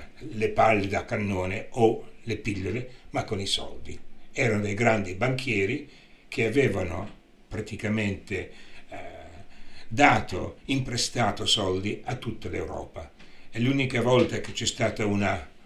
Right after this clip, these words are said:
un momento di stasi, diciamo così, nell'economia fiorentina, è quando alcune nazioni, in particolar modo i re d'Inghilterra, non pagarono le spese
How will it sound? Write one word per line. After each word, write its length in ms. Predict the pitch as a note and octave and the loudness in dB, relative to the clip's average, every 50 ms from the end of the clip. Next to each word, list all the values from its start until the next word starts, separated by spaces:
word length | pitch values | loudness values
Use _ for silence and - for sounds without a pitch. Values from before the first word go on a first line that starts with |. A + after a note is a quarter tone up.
| - - - - - | -20 -20 -20 -16 -8
un 100 | - A#2 | -4 -2
momento 340 | A2 A2 A2 A#2+ B2+ A#2+ - | 0 2 2 2 2 2 0
di 140 | G2+ G2 G2 | -2 0 2
stasi, 840 | - - - - E3 C#3 A#2 G#2 - - - G2+ G#2 F2+ E2+ - - - - - - - | 4 4 4 6 8 8 8 8 6 4 2 0 0 -2 -4 -6 -6 -8 -8 -6 -4 -2
diciamo 400 | A#2 G#2 - - A2 A2 G#2+ G#2 | 0 0 2 2 4 4 4 2
così, 480 | G#2+ - A2 G2 F#2 G2+ G#2+ G#2 - - - - - | 2 2 2 2 2 2 0 0 -2 -4 -6 -6 -2
nell'economia 960 | A#2 A2+ G#2+ G#2 G2+ G2 - A2 G2 G2 G2+ G2 G2+ G#2 G2+ G2+ F#2+ F#2+ F#2+ | -2 0 0 0 0 -2 -2 -2 -2 0 0 2 2 2 2 0 0 -2 -2
fiorentina, 840 | - - - A2 G2+ G#2 B2 A#2 A#2+ - G#2 G2+ G2 A#2+ C#3 D3 - - - - | -4 -4 -4 -2 2 2 2 2 2 0 -2 0 0 0 -2 -2 -6 -10 -16 -8
è 140 | - D#3+ D#3 | -4 -4 0
quando 480 | - - D#3+ C#3 B2+ A#2 A2+ G#2+ A2 - - | 2 4 4 6 6 4 4 2 2 0 2
alcune 680 | C3+ C#3 C3+ - - - E3 C#3+ A#2 G2+ F#2 - - - - - - - - - A2+ G#2+ | 2 2 2 2 0 0 0 2 2 0 -2 -4 -8 -12 -12 -12 -10 -10 -8 -8 -8 -4
nazioni, 760 | G2 A#2 A#2+ B2 - - - - B2 G#2+ F2+ F2+ G#2+ C3+ - - | -2 0 0 2 2 4 4 6 6 6 4 2 0 -2 -2 -2
in 180 | C3 A2+ G2+ | -2 -2 -2
particolar 600 | - G#2 - - A#2 G2+ - - G#2 G2+ F#2+ F#2 | -2 -8 -8 -6 -6 -6 -6 -6 -6 -4 -4 -4
modo 520 | F#2+ G#2+ A2 G2+ G2 F#2 - F#2+ F#2 F2 - - - - - - - | -2 -2 -2 -2 -2 -2 -4 -4 -4 -4 -6 -10 -12 -12 -10 -8 -6
i 160 | A#2 G#2 G2+ - | -6 -4 -4 -2
re 320 | A2 A2 A#2 G#2 - - - - - | -2 0 0 0 0 -2 -4 -6 -4
d'Inghilterra, 840 | - G#2 G#2+ G#2 G2+ - C#3 - - G#2+ G2+ F#2+ - G#2+ A2+ A#2+ B2 - - - - | -2 0 0 2 2 2 0 0 0 -2 -2 -2 -2 -4 -6 -6 -6 -8 -8 -6 -2
non 320 | - A#2 A#2 A2+ G#2 G2+ - | 0 2 2 2 0 0 0
pagarono 720 | - B2 G2 G#2+ A2 G2+ F#2 F#2 F#2 F#2 F2+ G2+ A#2 - - - - - - - | 0 0 2 2 2 2 0 0 -2 -2 -2 -2 -4 -2 -4 -4 -2 -4 -4 -4
le 220 | - A2 G#2+ G#2+ B2 | -2 -2 0 0 0
spese 640 | - - - - G2+ F#2+ F#2+ F2+ F2 G2 G#2+ - - | -2 -4 -2 -2 0 0 0 -2 -2 -4 -4 -4 -4